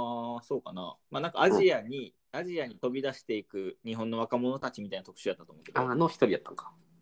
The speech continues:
Speaker 1: そうそう。な-、なんか二人ぐらい紹介されて、一人郷さんやったかな。
Speaker 2: すごいな。え、郷さんすごいな。
Speaker 1: 郷さんすごいよ。
Speaker 2: じゃあ引用されてたかもしれんのか。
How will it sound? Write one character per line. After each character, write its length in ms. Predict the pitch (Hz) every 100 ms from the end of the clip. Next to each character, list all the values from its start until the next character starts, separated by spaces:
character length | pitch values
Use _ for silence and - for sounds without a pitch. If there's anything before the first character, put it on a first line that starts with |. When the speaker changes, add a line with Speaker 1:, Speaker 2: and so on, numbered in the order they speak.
| _ _ _ _ _ _ _ _ _
Speaker 1:
そ 120 | - 131
う 40 |
そ 220 | - 101
う。 40 | 90
な-、 100 | 151
な 180 | 143
ん 20 | 135
か 60 |
二 200 | - 147
人 140 | 143 147
ぐ 60 |
ら 80 | 135
い 60 | 90
紹 160 | 87
介 140 | - 85
さ 120 | 82
れ 80 | 78
て、 200 | - - _ _ _ _ _ -
一 320 | - _ 113
人 160 | 98
郷 120 | 90 85
さ 120 | -
ん 20 |
や 60 | -
っ 20 |
た 0 |
か 60 |
な。 160 | - - - _ _ - _ _ _
Speaker 2:
す 140 | -
ご 100 | 143
い 60 | -
な。 180 | - - -
え、 60 | -
郷 180 | - 202
さ 120 | -
ん 40 |
す 120 | -
ご 80 | 117
い 40 | 92
な。 200 | - - - - - - - - _ _ _ _ - _ _
Speaker 1:
郷 160 | 143 147
さ 80 | 113
ん 20 |
す 140 | -
ご 180 | 110 127
い 100 | 107
よ。 200 | 67 - _
Speaker 2:
じ 100 | -
ゃ 20 |
あ 20 | 113
引 120 | 143
用 120 | 156
さ 100 | 147
れ 60 | 139
て 80 |
た 80 | -
か 60 | -
も 60 |
し 100 | -
れ 80 | -
ん 20 |
の 60 | -
か。 180 | -